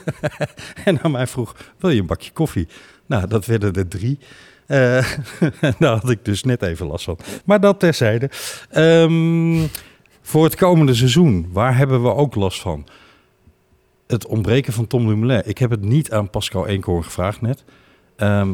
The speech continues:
maar ik ben eigenlijk wel heel benieuwd wat voor impact dat gaat hebben op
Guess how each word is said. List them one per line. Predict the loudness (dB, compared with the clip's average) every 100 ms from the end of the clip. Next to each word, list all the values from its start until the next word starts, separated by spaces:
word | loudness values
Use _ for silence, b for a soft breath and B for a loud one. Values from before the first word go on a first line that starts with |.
| -4
maar | -2 0 0
ik | -2
ben | -4 -4
eigenlijk | -2 -6 -6 -4
wel | -2 0
heel | 0 0
benieuwd | -2 -4 -2 0 0 0
wat | -6 -8
voor | -6
impact | -8 -4 -6 -4
dat | -8
gaat | -6 -10
hebben | -6 -4 -4 -6 B B B _
op | -4 -4